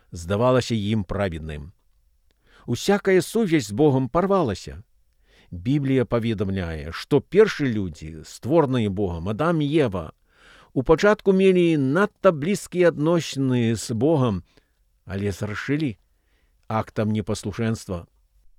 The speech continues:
Можна сказаць, што яны жылі пры самай ідэальнай абстаноўцы,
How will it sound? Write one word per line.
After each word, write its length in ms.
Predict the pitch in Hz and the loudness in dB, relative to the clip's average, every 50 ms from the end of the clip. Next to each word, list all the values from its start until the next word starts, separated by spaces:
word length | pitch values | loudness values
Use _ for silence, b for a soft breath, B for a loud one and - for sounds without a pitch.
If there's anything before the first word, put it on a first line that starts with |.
| _ _ _ _ _ _ _ _ _ | _ _ _ _ _ _ _ _ _
Можна 400 | 107 104 110 120 104 127 147 131 | -12 -10 -8 -8 -8 -8 -8 -8
сказаць, 480 | - - 156 156 147 196 190 175 170 131 | -4 -2 -2 0 0 -2 -6 -6 -8 -14
што 240 | - - - 156 | -16 -6 -2 -2
яны 240 | 156 147 156 160 160 | 0 2 2 2 2
жылі 480 | 135 131 156 165 156 160 160 156 151 - | 2 0 0 0 0 0 0 -2 -4 -6
пры 240 | - - 113 120 - | -8 -8 -8 -8 -8
самай 560 | - - 185 202 220 220 220 214 202 196 170 | -8 -8 -6 -4 -2 -2 -2 0 0 -2 -2
ідэальнай 560 | 165 175 180 190 196 190 185 175 175 170 170 | -2 -2 -2 0 0 -2 -2 -2 -2 -2 -2
абстаноўцы, 800 | 170 - - - 165 170 180 185 185 - - - - 80 101 | -4 -4 -4 -4 -2 -2 -2 -4 -6 -8 -10 -16 -20 -20 -20